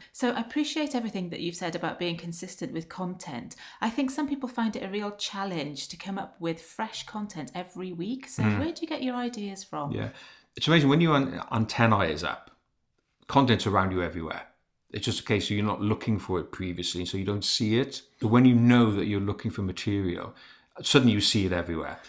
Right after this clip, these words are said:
Speaker 2: The key, the key material that I, that I use, I, I, I have a Google's alert, a Google alert for the key phrases that I want.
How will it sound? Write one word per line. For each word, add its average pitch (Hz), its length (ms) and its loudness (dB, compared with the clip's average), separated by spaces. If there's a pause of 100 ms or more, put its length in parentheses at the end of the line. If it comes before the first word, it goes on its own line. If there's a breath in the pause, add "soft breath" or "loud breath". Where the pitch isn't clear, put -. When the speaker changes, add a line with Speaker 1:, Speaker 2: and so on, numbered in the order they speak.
(520 loud breath)
Speaker 2:
The 131 80 6
key, 156 140 4
the 127 140 4
key 139 560 8
material 107 540 6
that 101 140 2
I, 101 120 4 (200)
that 101 100 0
I 104 120 6
use, 92 340 0
I, - 180 -2 (180)
I, 92 160 0 (240)
I 92 80 -2
have 92 100 -2
a 90 100 -4
Google's 120 380 8
alert, 95 480 -2 (520)
a - 80 -20
Google 113 300 6
alert 98 360 0 (120)
for 101 120 -6
the 98 100 -2
key 104 200 -2
phrases 92 440 -2
that 90 120 -2
I 92 40 -2
want. 85 320 -4